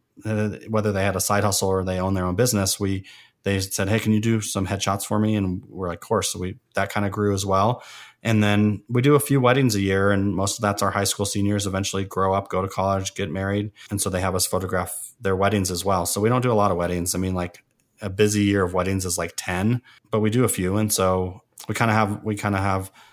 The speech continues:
a business that does a little bit of everything, but it all stems from our senior portrait business, where that's most of our energy and our focus and our marketing all goes into that. Yeah, separate than that, um, I'm kind of known, um, in the speaking world for marketing.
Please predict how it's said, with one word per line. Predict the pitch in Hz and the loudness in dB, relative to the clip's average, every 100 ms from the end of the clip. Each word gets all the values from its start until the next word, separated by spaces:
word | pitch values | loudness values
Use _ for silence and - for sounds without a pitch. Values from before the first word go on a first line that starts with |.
| _ | _
a | 104 | 0
business | 107 107 - | 2 4 2
that | |
does | 101 98 | 0 2
a | |
little | 101 101 | 2 2
bit | 98 | 4
of | 101 | 4
everything, | 104 95 87 | 2 0 -2
but | 90 | -2
it | - | 0
all | 104 104 107 | 0 2 0
stems | - 104 95 95 | 0 0 2 0
from | 95 90 | -2 -2
our | 87 | -2
senior | - 92 87 | -2 -2 -2
portrait | 92 87 80 | -4 -4 -4
business, | 85 90 85 90 | -6 -4 -4 -2
where | 87 - - - - | -4 -6 -20 -18 -4
that's | 101 - | -4 0
most | 101 - | 0 0
of | 101 | 0
our | 90 92 | 0 0
energy | 107 104 107 104 | 0 0 0 0
and | 101 | 0
our | 87 82 | -2 0
focus | 101 98 98 - | -2 0 -2 -2
and | 87 | -2
our | |
marketing | 87 95 - 90 | -2 -2 -4 -4
all | 85 87 | -2 -2
goes | 87 85 | -4 -4
into | 87 85 | -6 -4
that. | 82 - _ _ _ _ _ _ - | -6 -8 _ _ _ _ _ _ -2
Yeah, | 113 | 0
separate | - 123 135 | 2 2 2
than | 101 98 | 2 2
that, | 98 104 - - _ _ | 2 0 -8 -20 _ _
um, | 113 101 95 92 87 104 _ _ _ _ | -2 0 0 0 -4 -6 _ _ _ _
I'm | 120 127 | 0 2
kind | 131 127 | 4 2
of | 110 | 4
known, | 104 107 110 113 117 - - _ - | 4 4 4 4 2 -4 -20 _ -4
um, | 107 95 95 | -2 0 0
in | 101 | 0
the | |
speaking | 90 - 107 104 101 | 0 0 0 2 2
world | 101 101 104 104 - - | 2 2 2 -2 -10 -12
for | - 107 98 92 | -2 2 2 2
marketing. | 98 98 101 123 135 175 170 | 0 0 0 2 2 2 -2